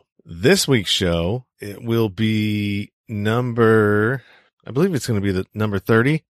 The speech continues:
I have another one that's supposed to come out with Eric Maddox from the Latitude Adjustment podcast, but I had to throw this one in front of it because the one that I had,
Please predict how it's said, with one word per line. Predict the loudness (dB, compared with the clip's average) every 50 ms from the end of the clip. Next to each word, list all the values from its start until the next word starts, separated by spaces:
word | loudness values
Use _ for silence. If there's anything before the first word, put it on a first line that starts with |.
| _ -4
I | -2 0
have | 0 2 2 2 2
another | 0 0 2 2 2 4 4 2
one | 2 4 4 4 4 2
that's | 0 -2 0 -2
supposed | -2 -2 0 2 2 4 2 2 0
to | -4 -2
come | 0 0 0 2 2 2
out | 2 2 2 2 0 -2 -6 _ _ _ -8
with | -4 -2 0 0 -2 -4 -2
Eric | 0 2 2 2 2 0 -2 -4
Maddox | -2 0 2 2 2 2 0 -4
from | -6 -8 -6 -4
the | 0
Latitude | 2 2 2 2 0 -2 -2 -2
Adjustment | -2 0 0 0 0 0 -2 -4 -2
podcast, | -2 -2 -2 -2 -2 -4 -4 -4 -2 -4 -6 -8 _ _ _
but | 0 2 4
I | 4 2
had | 2 2 2 2 2 2
to | 2 0 0
throw | 0 0 0 2 2 2
this | 2 2 0 0 0
one | 0 0 0 0 -2 -4 -6 -10 -14 -20 -20 -20 _ _ -6
in | -4 -4 -4
front | -4 -6 -2 0 2 2 4 2
of | 2 4
it | 4 4 4 2 -2 _ _ _ _ _ _ _ _ -6
because | -6 -4 0 0 0 0 0
the | 0 -2 -2
one | 0 0 0 0
that | 2 2 2
I | 2 2
had, | 2 0 0 -4